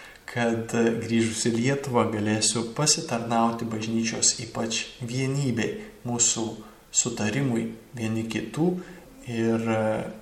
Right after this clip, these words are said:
tiesiog šios studijos,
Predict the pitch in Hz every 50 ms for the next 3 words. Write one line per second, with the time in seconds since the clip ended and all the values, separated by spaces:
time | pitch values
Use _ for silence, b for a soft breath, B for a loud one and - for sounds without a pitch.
0 | - - - 113 - - - 117 110 110 110 - - - - - - - - -
1 | - - - - - 113 113 113 113 - - - - - 131 127 131 147 139 135
2 | 123 120 120 - - - - - -